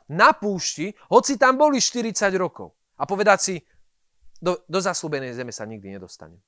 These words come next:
A preto ja potrebujem Božiu prítomnosť, ktorá pôsobí vo mne. Potrebujem cítiť, že som milovaný, pretože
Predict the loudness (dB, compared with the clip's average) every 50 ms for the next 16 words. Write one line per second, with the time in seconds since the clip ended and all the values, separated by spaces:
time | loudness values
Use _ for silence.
0 | _ _ _ _ _ _ _ _ _ _ _ _ _ _ _ _ _ _ -8 -6
1 | -4 -2 0 0 2 4 4 4 4 4 2 0 2 2 2 2 2 0 -2 -2
2 | -2 -4 -8 -12 _ _ _ _ _ _ _ _ _ _ _ _ -12 -6 2 4
3 | 6 6 6 4 0 0 0 -2 -2 0 0 0 0 2 2 0 2 2 -2 -4
4 | -4 -4 0 2 2 2 2 0 0 0 0 0 -2 -2 -4 -6 -8 -12 -14 _
5 | -16 -10 -2 0 0 0 0 -2 -6 -8 -8 -12 _ _ _ _ _ -20 -20 _
6 | _ 2 2 4 6 6 6 6 6 4 2 2 0 0 -2 0 2 4 4 4
7 | 2 0 -2 -4 -2 -2 -2 -2 2 4 4 4 4 0 -6 -12 _ _ -8 -6
8 | -4 -4 -2 0 -2 -2 0 0 -2 -2 -4 -8 -12 -12 -14 -14 _ _ _ _
9 | _ -20 -16 _ 2 2 4 4 2 2 2 2 2 0